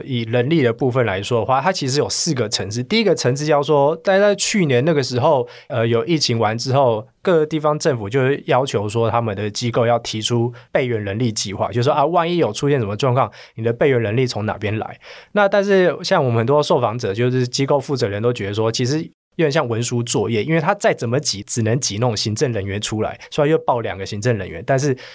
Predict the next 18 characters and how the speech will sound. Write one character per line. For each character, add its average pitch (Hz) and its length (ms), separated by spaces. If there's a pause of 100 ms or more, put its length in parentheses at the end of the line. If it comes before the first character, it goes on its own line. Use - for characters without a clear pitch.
(120)
第 156 160
一 165 40
线 160 200
的 117 80
这 139 120
种 113 220
照 127 180
服 110 200
员 101 100
是 139 220
完 117 240
全 117 240
真 139 160
的 123 100
挤 - 260
不 117 140
出 104 220
来。 98 180